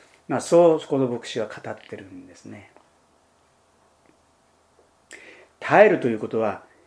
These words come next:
一人ではできません。イエス様はこの教えの中でも何度も「あなた方」って言い続けておられますね。一人ではできない。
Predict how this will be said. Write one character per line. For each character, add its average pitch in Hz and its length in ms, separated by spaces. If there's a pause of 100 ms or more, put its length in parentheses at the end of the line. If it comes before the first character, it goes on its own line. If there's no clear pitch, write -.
(120)
一 - 280
人 147 100
で 143 80
は 139 120
で 104 100
き - 100
ま 104 120
せ - 160
ん。 - 60 (1000)
イ 175 80
エ 185 40
ス 185 60
様 147 180
は 117 60
こ 151 120
の 165 160
教 170 140
え 165 40
の 165 60
中 170 200
で 123 80
も 113 80
何 160 280
度 160 80
も 123 180
「あ 120 40
な 151 140
た 160 160
方」 156 300
っ - 100 (200)
て 104 80
言 113 120
い - 20
続 107 200
け 101 100
て - 220
お 101 80
ら 101 100
れ 98 100
ま - 100
す - 120
ね。 185 220 (680)
一 - 240
人 127 120
で 123 120
は 151 200
で 95 140
き 117 100
な - 120
い。 - 120